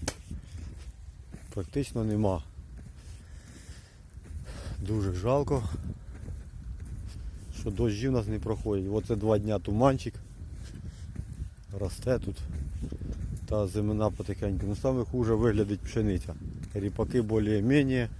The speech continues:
Пшениця дуже не може взяти листовий апарат,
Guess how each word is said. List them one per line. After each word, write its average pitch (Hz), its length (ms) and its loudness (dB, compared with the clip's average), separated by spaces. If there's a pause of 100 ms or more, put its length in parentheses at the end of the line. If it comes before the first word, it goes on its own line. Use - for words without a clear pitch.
(1300)
Пшениця 123 460 0
дуже 104 460 2 (1120)
не 107 140 2
може 110 320 6
взяти 101 320 4
листовий 107 380 6
апарат, 101 420 4